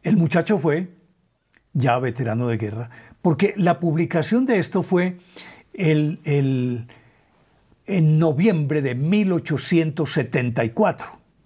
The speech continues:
Ya, pues, había pasado la guerra. Y resulta que, mm, cuando el muchacho fue, empezaron a observar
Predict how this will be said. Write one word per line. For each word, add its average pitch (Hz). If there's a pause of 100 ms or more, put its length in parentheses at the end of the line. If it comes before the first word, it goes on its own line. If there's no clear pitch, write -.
(640)
Ya, 104
pues, 135
había 123
pasado 117
la 110
guerra. 117 (2250)
Y 247
resulta 226
que, 185 (300)
mm, 151 (2500)
cuando 165
el 165
muchacho 196
fue, 113 (1900)
empezaron 196
a 233
observar 170